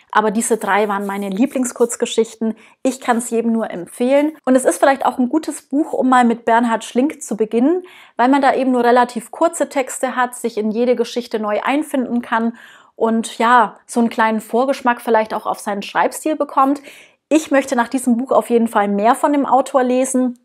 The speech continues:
Ich weiß, dass es viele gibt, die sehr begeistert von ihm sind. Und ja, jetzt anhand dieses einen Buches kann ich auf jeden Fall verstehen, warum.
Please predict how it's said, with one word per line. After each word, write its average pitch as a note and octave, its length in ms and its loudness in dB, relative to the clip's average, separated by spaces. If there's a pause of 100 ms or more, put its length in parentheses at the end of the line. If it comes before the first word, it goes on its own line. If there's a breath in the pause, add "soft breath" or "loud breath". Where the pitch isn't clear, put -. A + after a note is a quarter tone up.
(560)
Ich - 160 -8
weiß, G#3+ 240 4
dass A3+ 160 -8
es G#3 140 -10
viele A3 220 -2
gibt, - 220 -6
die G#3 40 -10
sehr G3+ 220 -6
begeistert - 480 -6
von G#3 180 -10
ihm G#3 100 -8
sind. G#3 360 -8 (420 loud breath)
Und G3+ 480 -8 (180)
ja, F#3+ 360 4
jetzt - 160 -4
anhand G#3 340 -2
dieses A3+ 300 -6
einen C4 360 2
Buches C4 440 2
kann A3+ 180 -2
ich A3+ 140 -4
auf G#3 160 -4
jeden G#3 180 -2
Fall G3+ 220 0
verstehen, G3+ 640 -8
warum. A3+ 400 2